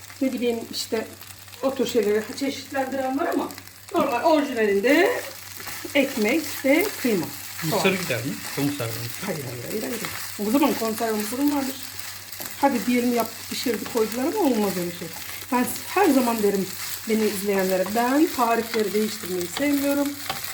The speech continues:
Speaker 1: Olabilirleri gösteriyorum sadece. Bunu konuyor. İsteyen işte konuyor. Sen, hani orijinalde yok.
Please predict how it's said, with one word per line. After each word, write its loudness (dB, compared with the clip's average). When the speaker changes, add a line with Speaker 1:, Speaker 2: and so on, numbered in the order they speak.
Speaker 1:
Olabilirleri 10
gösteriyorum 2
sadece. -6
Bunu 4
konuyor. 8
İsteyen -2
işte -4
konuyor. -2
Sen, 0
hani 0
orijinalde 2
yok. 8